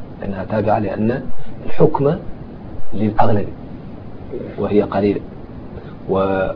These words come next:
و-، واستدلوا في، في ذلك بحديث، آه، بحديث أنس عند البخاري كما رأينا أن رسول الله صلى الله عليه وسلم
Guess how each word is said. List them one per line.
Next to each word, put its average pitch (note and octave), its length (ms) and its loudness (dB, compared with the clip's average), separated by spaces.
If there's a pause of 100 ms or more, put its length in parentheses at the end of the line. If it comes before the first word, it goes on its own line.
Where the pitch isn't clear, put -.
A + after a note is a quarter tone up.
(120)
و-، - 800 -2 (580)
واستدلوا G#2 840 4 (220)
في، F#2 320 -4
في G2+ 260 -2
ذلك G#2 440 -6 (920)
بحديث، G2 800 0 (1400)
آه، G2 360 -6 (400)
بحديث G2+ 600 0 (340)
أنس A#2 320 0 (580)
عند G#2 100 -8
البخاري F#2+ 360 -4
كما F2+ 240 -8
رأينا E2 340 -12
أن F2+ 60 -8
رسول F2+ 260 -4
الله F#2 140 0 (120)
صلى F#2+ 120 -2
الله F2+ 140 0
عليه - 120 6
وسلم F2+ 300 -2